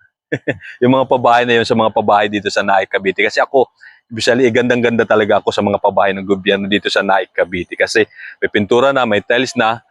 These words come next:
Dito, lalo-lalo dito sa Naik View, eh, may kisame pa. So, yung mga nare-relocate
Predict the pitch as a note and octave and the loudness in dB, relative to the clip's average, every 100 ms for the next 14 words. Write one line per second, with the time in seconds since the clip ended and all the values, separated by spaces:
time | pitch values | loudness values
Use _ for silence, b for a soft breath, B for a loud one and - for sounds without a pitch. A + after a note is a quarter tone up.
0 | b b _ G#2+ G2 A2+ A2+ A#2+ A#2+ A#2 | b b _ -2 0 2 2 4 2 2
1 | A2+ A#2 A#2 A#2+ B2 C3+ C3 B2+ A#2+ A#2 | -2 -2 0 0 2 0 0 2 2 2
2 | G#2+ G#2+ C3 - B2 A#2+ A2 B2 A#2+ - | 0 0 0 -2 -2 0 0 0 0 -2
3 | _ _ _ _ _ _ _ - A2 A2+ | _ _ _ _ _ _ _ 2 4 4
4 | A2+ A#2+ B2 B2 A#2+ A#2+ B2 A#2 | 2 2 2 2 2 2 0 0